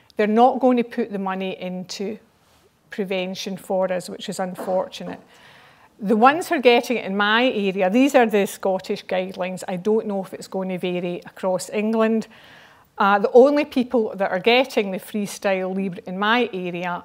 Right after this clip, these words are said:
are pre-, pre-pregnancy and pregnancy women. You can get it if you have three, uh, three admissions to hospital with either three D-, D K As or three hypos needing hospital treatment.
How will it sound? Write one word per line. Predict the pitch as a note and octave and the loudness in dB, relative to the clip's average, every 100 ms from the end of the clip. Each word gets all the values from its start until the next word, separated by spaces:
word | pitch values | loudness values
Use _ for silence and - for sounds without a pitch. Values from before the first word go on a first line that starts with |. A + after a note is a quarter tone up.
| - | -10
are | F3+ F3 F3 F3 _ | -8 -4 -4 -6 _
pre-, | - A3 G3+ | -6 -2 -2
pre-pregnancy | - C4+ B3+ B3+ G#3 F#3+ F#3 F#3 F3 F3+ E3 | 0 4 4 2 -2 0 -2 -6 -8 -10 -10
and | E3 | -12
pregnancy | - F3+ F3 F3+ - E3 - | -8 -8 -6 -10 -10 -12 -10
women. | F#3+ F#3+ F#3 E3 D#3+ - _ - - - - _ | -4 0 0 -2 -8 -14 _ -20 -20 -20 -20 _
You | G#3 G#3+ | 0 0
can | - - B3+ B3+ C#4 F4 | -2 -2 4 6 4 0
get | B3 F#3+ F#3 - | 2 2 2 -2
it | G3+ | -4
if | F#3+ - | -4 -2
you | G#3 | 0
have | F#3+ | -2
three, | - A#3+ B3+ C4 C4+ B3+ - - | 0 4 6 6 4 0 -8 -2
uh, | G3 F#3+ F3+ F3+ E3+ - _ _ - - | 2 4 4 2 -2 -8 _ _ -12 0
three | C4 C4 C4+ C4+ - - | 4 6 6 2 -4 -6
admissions | G#3 G3+ A#3+ C4 - C4+ B3 A#3 | -4 0 4 4 2 -2 0 0
to | A#3+ | -2
hospital | A3+ F#3 F3+ - - - | -2 -4 -6 -12 -14 -10
with | G3 F3+ | -10 -6
either | G3+ G3+ G#3+ F#3+ | -2 0 0 -2
three | F3 - G3+ B3 D4 B3+ | -4 -6 0 2 2 0
D-, | G3 G3 - G#3 | -2 -6 -6 -6
D | F#3 G#3+ | -2 -2
K | G#3+ F#3 F#3 G3 G3+ | -2 -6 -4 -2 -2
As | G3+ - - _ - | -2 -12 -20 _ 6
or | A#3 C#4 D#4 | 10 10 6
three | - - B3 A#3+ | 0 0 2 4
hypos | A#3 G#3+ G#3 A#3 - G#3 | 2 0 0 -2 -4 -4
needing | G3 G3+ G3 | -4 -6 -6
hospital | F#3 G3 F#3+ G3 - F#3+ | -6 -4 -4 -8 -10 -12
treatment. | - G3 - E3+ - | -10 -12 -12 -16 -16